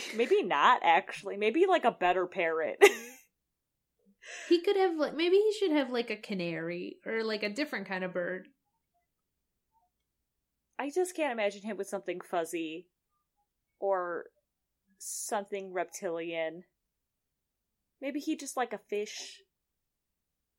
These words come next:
Speaker 1: That's true. Maybe you have fish.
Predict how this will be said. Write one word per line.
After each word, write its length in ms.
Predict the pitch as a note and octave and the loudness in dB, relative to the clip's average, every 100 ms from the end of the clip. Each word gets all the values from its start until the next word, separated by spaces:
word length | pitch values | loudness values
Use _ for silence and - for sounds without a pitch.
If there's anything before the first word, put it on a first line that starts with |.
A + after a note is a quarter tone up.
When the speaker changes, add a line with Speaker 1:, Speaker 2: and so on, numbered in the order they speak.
| _ _ _ G4 _ _ _ _ A#5 A#5+ _ - | _ _ _ _ _ _ _ _ _ _ _ -10
Speaker 1:
That's 180 | F4+ - | -10 -6
true. 180 | B3 G#3 | -6 -4
Maybe 220 | B3 D4 | -4 -4
you 140 | A#3 | -4
have 200 | F#3+ F#3 | -6 -6
fish. 380 | F#3+ G3 G3+ - | -8 -10 -10 -18